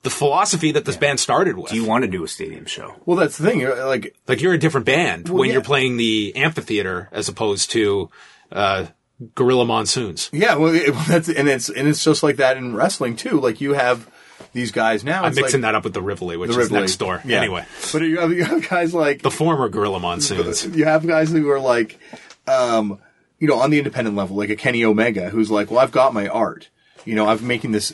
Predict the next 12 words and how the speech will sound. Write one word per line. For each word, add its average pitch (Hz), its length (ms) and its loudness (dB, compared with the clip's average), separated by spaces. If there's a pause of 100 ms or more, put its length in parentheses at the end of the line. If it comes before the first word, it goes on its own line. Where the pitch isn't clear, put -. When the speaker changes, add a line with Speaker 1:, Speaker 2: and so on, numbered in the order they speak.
Speaker 3:
amazing 110 520 0
storyline 107 600 2
right 101 200 0
now 95 280 -2
that 104 120 0
might 107 180 2
be 113 60 -4
the 104 80 0
most 107 240 4
progressive, 107 520 -2
interesting 104 420 -4
storyline 98 460 -6